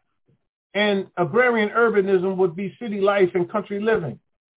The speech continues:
It would be a community that we would build, uh, around food production.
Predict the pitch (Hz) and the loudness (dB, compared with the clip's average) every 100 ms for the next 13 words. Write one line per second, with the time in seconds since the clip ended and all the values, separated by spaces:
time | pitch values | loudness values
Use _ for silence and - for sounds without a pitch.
0 | _ _ _ - 214 220 233 220 233 233 | _ _ _ -2 0 0 0 0 0 0
1 | 247 233 - 220 214 196 220 202 190 139 | 0 0 -2 -4 -4 -4 -6 0 0 0
2 | 247 233 170 139 - _ _ _ _ - | 0 0 0 -4 -14 _ _ _ _ -6
3 | 185 - 196 196 226 233 202 175 175 _ | -4 0 2 4 4 4 2 0 -6 _
4 | _ _ _ - 269 247 185 147 143 135 | _ _ _ -12 -8 -4 -2 -2 -4 -6
5 | - | -20